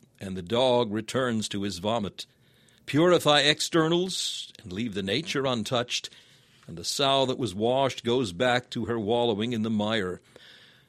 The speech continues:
Transform the dog to a sheep, change the swine to a child, and you shall not see the old habits return.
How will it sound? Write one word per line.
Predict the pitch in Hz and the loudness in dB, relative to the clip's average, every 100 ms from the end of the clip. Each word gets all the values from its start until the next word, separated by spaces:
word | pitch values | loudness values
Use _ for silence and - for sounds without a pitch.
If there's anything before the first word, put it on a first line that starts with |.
| _ _ _ | _ _ _
Transform | - 175 208 - - 196 185 175 | 0 4 4 2 2 4 4 2
the | |
dog | 156 160 160 147 | 4 6 6 2
to | - 135 | 0 -2
a | |
sheep, | 123 - 156 214 - _ _ _ _ - | 0 -2 -2 -4 -8 _ _ _ _ -8
change | 117 131 135 98 | -2 0 0 -4
the | 101 | -6
swine | - 113 120 135 104 | -8 -4 -2 0 -2
to | 98 87 | -4 -8
a | |
child, | - 127 180 190 202 - _ _ _ _ _ _ _ | -2 -2 0 -2 -4 -10 _ _ _ _ _ _ _
and | 92 90 | -14 -8
you | 110 | -6
shall | 110 107 101 95 | -6 -6 -6 -6
not | 95 - | -8 -8
see | - 110 92 | -8 -8 -8
the | 98 | -6
old | 90 107 87 | -6 -6 -8
habits | 92 87 113 101 | -10 -8 -10 -10
return. | 95 117 160 101 113 | -8 -4 -4 -6 -10